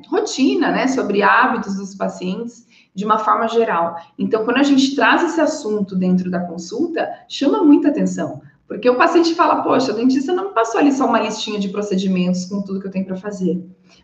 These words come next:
Porque é chato, né? Você receber um, um bloco de orçamento,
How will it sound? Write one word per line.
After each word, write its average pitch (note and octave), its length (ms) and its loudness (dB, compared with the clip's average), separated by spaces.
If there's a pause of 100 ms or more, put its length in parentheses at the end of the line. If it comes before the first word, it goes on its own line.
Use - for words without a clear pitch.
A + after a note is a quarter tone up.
Porque G4 220 2
é G#4 80 4
chato, C4+ 480 2
né? - 340 6 (220)
Você - 180 0
receber G3 400 6
um, - 400 4 (180)
um G#3 240 2
bloco G3+ 320 6
de F#3+ 120 4
orçamento, F#3+ 760 2